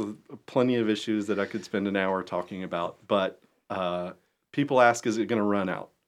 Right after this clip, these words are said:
Um, Social Security will always be here in some form or fashion as long as we have a labor force. Uh,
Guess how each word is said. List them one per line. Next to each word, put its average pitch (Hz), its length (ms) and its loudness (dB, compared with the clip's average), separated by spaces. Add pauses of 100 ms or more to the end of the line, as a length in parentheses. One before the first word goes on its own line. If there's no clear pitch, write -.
Um, 98 240 -4
Social 147 240 0
Security 117 320 0
will 98 240 -2
always 107 320 4
be 101 160 -6
here 95 180 -6
in 92 80 -8
some 95 220 -6
form 95 240 -6
or 90 80 -6
fashion 101 400 -4
as 98 120 -8
long 98 140 -2
as 92 100 -8
we 101 100 -6
have 95 120 -6
a 92 60 -4
labor 90 260 -4
force. - 400 -12 (540)
Uh, 90 300 -8